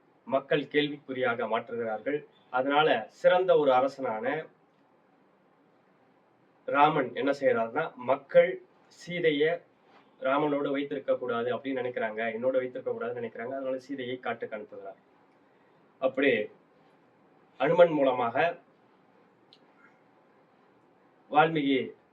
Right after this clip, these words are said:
ஆசிரமத்துக்கு போய் அந்த காட்டுல போயிட்டு வால்மீகி ஆசிரமத்துல, ஆஹ், சீதை தன்னுடைய, ஆஹ், வாழ்நாளை கழிக்கிறாங்க.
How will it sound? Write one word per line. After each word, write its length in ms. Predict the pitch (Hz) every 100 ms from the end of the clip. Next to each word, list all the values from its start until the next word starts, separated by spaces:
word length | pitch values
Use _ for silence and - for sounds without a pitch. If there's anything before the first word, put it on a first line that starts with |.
| -
ஆசிரமத்துக்கு 600 | 135 139 143 135 - 123
போய் 340 | 120 135 - -
அந்த 220 | 135 120
காட்டுல 460 | - - - 269
போயிட்டு 480 | - 131 127 - - _ -
வால்மீகி 400 | 135 143 139 127
ஆசிரமத்துல, 640 | 123 127 123 - 131 160 - _ _ _
ஆஹ், 160 | 254 113
சீதை 460 | - 269 262 110 - _ _ _ _ _ _ -
தன்னுடைய, 560 | 127 127 120 110 107 - _ _ _ _ _ _ _ _ _ _ _ _ 247
ஆஹ், 240 | 233 220
வாழ்நாளை 380 | 117 139 135 117
கழிக்கிறாங்க. 640 | 117 117 113 107 107 110